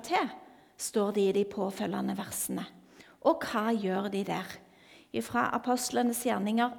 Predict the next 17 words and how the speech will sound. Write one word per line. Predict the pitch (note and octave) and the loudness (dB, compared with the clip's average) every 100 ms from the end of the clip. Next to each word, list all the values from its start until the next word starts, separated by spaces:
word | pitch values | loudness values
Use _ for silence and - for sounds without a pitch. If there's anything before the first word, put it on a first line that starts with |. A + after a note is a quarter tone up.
| A3 | -2
en | F#3+ G3+ A3+ | 0 0 -2
fjorten. | - G3+ - - G3+ F#3+ - _ _ _ _ _ _ - - - - - | -6 -10 -10 -8 -6 -6 -10 _ _ _ _ _ _ -20 -20 -20 -8 4
«Alle | D#4+ B3+ A#3 C4+ | 8 8 8 6
disse | C4+ A#3 - B3 A#3 | 4 2 2 2 4
holdt | A3 A3+ - | 4 2 -2
sammen | G#3 F#3+ G#3+ G#3+ G#3 - - | -2 0 0 0 -2 -12 -6
og | - G#3 | -2 4
var | G#3 G#3+ | 2 2
utholdende | G3+ A3 A3 A3 G3 G3+ G3 | -2 -2 -4 -4 -2 0 0
i | F#3+ | 0
bønn. | F#3+ G3+ G#3+ - - - - - - | -2 -2 -4 -10 -20 -20 -20 -2 0
Også | - - F#4 F4+ | 0 0 0 2
kvinnene | - D4 G#3 B3+ G#4 A#3 A#3 | 2 2 4 2 2 2 4
og | A#3+ | 4
Maria, | B3 C4 D4 E4+ G3 F3+ - - | 4 2 2 2 0 -2 -12 -4
Jesu | A3 A3+ A3 G#3+ | 0 2 0 2
mor, | G#3+ C4 | 4 4